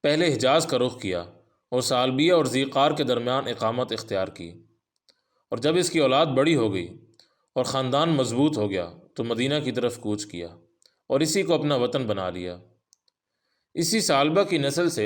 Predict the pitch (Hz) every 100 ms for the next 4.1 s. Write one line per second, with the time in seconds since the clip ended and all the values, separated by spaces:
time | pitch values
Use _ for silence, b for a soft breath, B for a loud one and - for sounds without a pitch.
0 | - 135 165 170 131 120 117 123 107 87
1 | 101 _ _ _ _ - 131 139 131 151
2 | 175 170 - 120 117 113 120 143 156 -
3 | - - 123 131 170 156 113 101 98 87
4 | 87